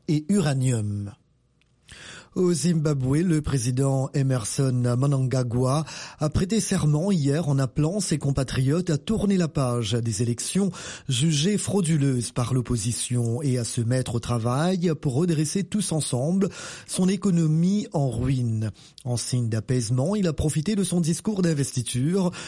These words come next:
pour annoncer une enquête sur la répression meurtrière, à ses yeux inacceptable,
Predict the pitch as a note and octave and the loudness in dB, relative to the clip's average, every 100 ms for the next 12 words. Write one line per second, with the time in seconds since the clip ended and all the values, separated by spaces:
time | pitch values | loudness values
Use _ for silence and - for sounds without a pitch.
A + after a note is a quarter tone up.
0 | - - D3+ - F#3 F#3 E3+ D3 G#3+ F3 | -10 -4 -2 0 0 2 0 0 0 2
1 | F3 F3+ D#3 B2 - C3 A#2+ - A#2+ A2+ | 2 2 2 0 0 -2 -2 -2 -2 0
2 | A2 G#2 D#3 E3+ - E3 - G#3 E3+ A#2+ | -2 0 0 0 0 -2 0 0 0 0
3 | C#3 A2+ A2+ C3 D#3 E3 - E3 - B2+ | -4 -2 0 0 0 -2 -2 -2 0 -2
4 | G2+ F#2 B2 C#3+ - - - - G#3 E3+ | -4 -4 -2 -4 -8 -16 -6 -2 0 0
5 | - - - - A#2 B2 D3+ | -2 -6 -6 -4 -2 0 0